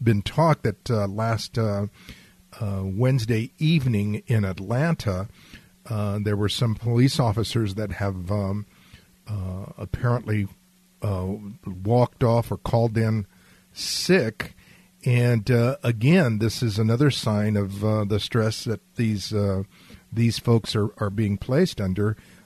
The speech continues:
uh, because they were apparently asked to, they've been working overtime, uh, without compensation. And in fact, I think Ch-, Chicago's, uh, fe-, uh,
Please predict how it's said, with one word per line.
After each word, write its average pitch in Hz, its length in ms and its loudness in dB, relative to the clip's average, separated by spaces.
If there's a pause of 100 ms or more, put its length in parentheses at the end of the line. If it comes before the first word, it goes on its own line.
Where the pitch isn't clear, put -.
(120)
uh, 95 260 -2
because 104 400 0
they 113 100 2
were 101 140 0 (200)
apparently 113 600 -2
asked 107 360 -4
to, 104 260 -2 (100)
they've 120 680 -4
been 104 180 0
working 123 340 2
overtime, 101 640 -2 (580)
uh, 107 80 0
without 110 320 -2
compensation. 101 720 -4
And 95 80 -4
in 104 100 0
fact, 151 300 0
I 123 160 0
think - 240 -2
Ch-, - 120 -12 (120)
Chicago's, 123 760 0 (540)
uh, 101 460 0 (120)
fe-, 135 260 0
uh, 95 420 -6